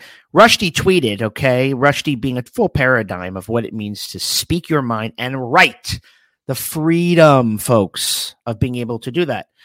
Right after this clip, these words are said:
He said Roald Dahl was no angel, and he wasn't. Roald Dahl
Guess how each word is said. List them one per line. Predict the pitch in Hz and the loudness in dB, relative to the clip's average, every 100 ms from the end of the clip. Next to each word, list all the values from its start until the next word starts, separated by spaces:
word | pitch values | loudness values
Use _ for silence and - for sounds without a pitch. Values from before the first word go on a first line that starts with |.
| - - - | -20 -20 -6
He | 175 | -2
said | 175 226 | 4 6
Roald | 139 143 160 160 | 8 10 10 8
Dahl | 143 147 156 | 6 8 8
was | 156 131 | 6 4
no | 151 147 | 2 2
angel, | 160 135 120 | 2 0 0
and | |
he | 127 | 0
wasn't. | 139 143 127 98 | -2 0 -2 -2
Roald | 104 117 117 | -2 -2 -2
Dahl | 117 120 117 | 0 0 0